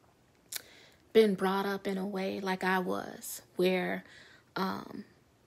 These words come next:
you know, everything has contingencies.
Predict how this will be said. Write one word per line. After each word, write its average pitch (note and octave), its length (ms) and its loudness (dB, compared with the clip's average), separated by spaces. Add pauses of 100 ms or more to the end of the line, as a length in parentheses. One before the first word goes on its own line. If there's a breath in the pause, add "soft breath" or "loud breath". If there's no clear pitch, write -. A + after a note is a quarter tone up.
(760)
you G3 160 -4
know, G3 260 -8 (1120 loud breath)
everything G3+ 440 0
has F#3+ 280 -4
contingencies. - 1600 -2